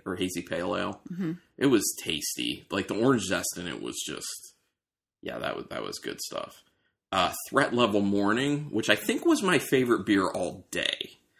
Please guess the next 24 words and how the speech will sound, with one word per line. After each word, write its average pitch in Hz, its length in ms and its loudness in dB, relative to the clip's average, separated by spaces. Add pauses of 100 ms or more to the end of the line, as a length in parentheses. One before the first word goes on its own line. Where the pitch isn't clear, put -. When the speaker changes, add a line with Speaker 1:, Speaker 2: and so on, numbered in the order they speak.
(120)
Speaker 2:
Really? 185 720 0
Speaker 1:
Yes. 101 340 -2 (300)
That's 120 340 2
a 113 240 4
stout - 800 2 (300)
with 92 320 0 (220)
coffee. - 580 -6 (100)
Speaker 2:
Mm-hmm. 180 280 -4
Speaker 1:
And 101 100 0
the 95 60 0
coffee's 135 400 4
from 110 180 0
Vigilante 101 960 0 (320)
Roasters, 123 720 2 (260)
who 107 140 -4
are 95 120 2
in 92 240 -2
Hyattsville, 92 680 -2
Maryland, 78 600 -4
who 85 240 -2 (340)
do 160 220 4
have 95 340 0
good - 220 -6
coffee. - 600 -6